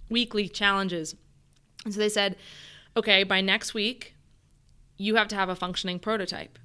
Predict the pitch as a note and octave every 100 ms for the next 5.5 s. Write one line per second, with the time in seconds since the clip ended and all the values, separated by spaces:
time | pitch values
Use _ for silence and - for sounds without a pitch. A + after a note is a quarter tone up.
0 | - - - G3 F#3+ F#3+ F#3+ F3+ F3+ A#3
1 | F#3+ - - - - - - - - -
2 | G#3 C4 C#4+ A#3+ G#3 G3+ G3 F#3 F3 -
3 | - - - - - - G#3 A#3+ B3 A3+
4 | A#3 A#3 A#3 - G3+ F3+ E3+ A3 G#3+ F3+
5 | E3+ E3+ E3+ F3+